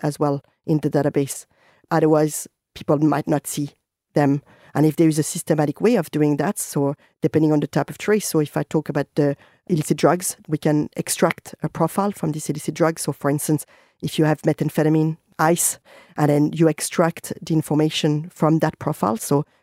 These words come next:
from that, uh, seizure, uh, you can actually record that information into a database. And based on that information, you can actually compare it to other profile from other seizures automatically using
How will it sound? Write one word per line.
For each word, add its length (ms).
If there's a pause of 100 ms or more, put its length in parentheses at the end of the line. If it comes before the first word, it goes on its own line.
from 240
that, 300
uh, 340
seizure, 440 (360)
uh, 160
you 180
can 280
actually 500 (100)
record 500
that 220
information 640 (180)
into 300
a 40
database. 560 (460)
And 260 (160)
based 240
on 80
that 100
information, 640
you 80
can 160
actually 380 (240)
compare 440
it 260 (180)
to 240
other 340 (460)
profile 500
from 300
other 220
seizures 580 (240)
automatically 640 (260)
using 400